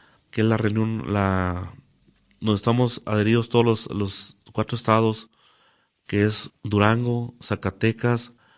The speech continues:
Sinaloa y actualmente está en proceso de Tlaxcala. Ahí en la Remunomex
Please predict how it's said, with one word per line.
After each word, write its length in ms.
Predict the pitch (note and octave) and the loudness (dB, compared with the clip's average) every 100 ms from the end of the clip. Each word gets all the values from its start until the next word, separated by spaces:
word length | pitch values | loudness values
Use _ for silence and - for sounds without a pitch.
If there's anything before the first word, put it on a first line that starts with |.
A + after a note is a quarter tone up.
| _ _ | _ _
Sinaloa 800 | - G#2 F#2+ G2+ A2 A#2 A2+ A#2 | -4 0 2 4 4 4 2 -4
y 400 | - G2 F#2+ F2+ | -4 -2 -2 -4
actualmente 460 | F2+ - G#2 G#2 - | -6 -4 -4 -2 -6
está 140 | - | -4
en 60 | A2 | -4
proceso 240 | G#2+ A#2 | 0 -2
de 60 | A#2 | 0
Tlaxcala. 540 | G#2+ - A2 A2 A2+ _ _ _ _ _ - | -2 0 0 0 -4 _ _ _ _ _ -2
Ahí 100 | A2 | 2
en 60 | |
la 60 | C3 | 2
Remunomex 720 | C3 B2 A#2+ A#2 A#2+ A#2+ - | 2 0 2 2 2 0 -6